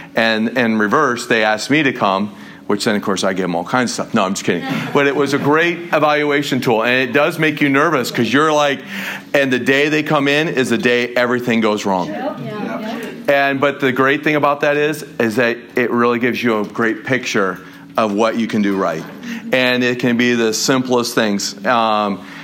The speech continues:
Speaker 1: since I've been in a large church, a small church, a medium church, a small, now a really sm-, a small church, you get to see the difference in them, and, and, but you can still do the simplest things. All the simplest things make everybody feel special.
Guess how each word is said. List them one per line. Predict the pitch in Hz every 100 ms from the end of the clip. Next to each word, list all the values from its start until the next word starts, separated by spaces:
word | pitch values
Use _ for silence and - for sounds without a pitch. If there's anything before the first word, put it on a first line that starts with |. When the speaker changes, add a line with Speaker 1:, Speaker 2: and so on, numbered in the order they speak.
| - - -
Speaker 1:
since | 131 127 123
I've | 117
been | 123 123 120
in |
a | 113 107 98 - - -
large | 127 139 135
church, | - 147 139 139
a | 110
small | - 127 127 127
church, | - 123 127 127 - - -
a |
medium | 95 110 117 120
church, | 120 120 113 113 - - -
a | 95
small, | 98 110 107 110
now | 104 107
a | 95
really | 113 107
sm-, | - -
a | 104
small | - 101
church, | - 104 98 - - -
you | - 117
get | 143 143
to | 123
see | - 165 147 120 113 110 - - - -
the | 117
difference | 110 143 139 135 123 113
in | 135 139 139
them, | 123 113 110 -
and, | 123 113 113 110 - - -
and, | 135 123 120
but | 135 123 - - -
you | 135
can | 123 113
still | - 151
do | 123 123
the | 113 107
simplest | 107 123 110 113 101
things. | - 101 90 - - -
All | - 120 143
the | 151
simplest | 143 127 117 104
things | 110 101 113
make | 101
everybody | 107 98 90 92
feel | - 92
special. | - 85 - -